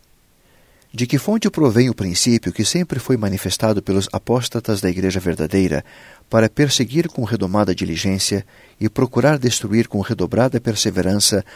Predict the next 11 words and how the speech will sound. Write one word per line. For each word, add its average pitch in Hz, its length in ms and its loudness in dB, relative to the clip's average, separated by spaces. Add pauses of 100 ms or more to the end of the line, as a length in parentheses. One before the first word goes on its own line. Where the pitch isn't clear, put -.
(160)
aqueles 147 600 -2
a 90 80 -4
quem 95 200 -6
certa 90 300 -4
vez 98 220 0
professavam 95 640 -4
amar, 107 400 0 (320)
com 123 200 -4
quem 170 180 -2
tiveram 123 420 0
comunhão 101 600 0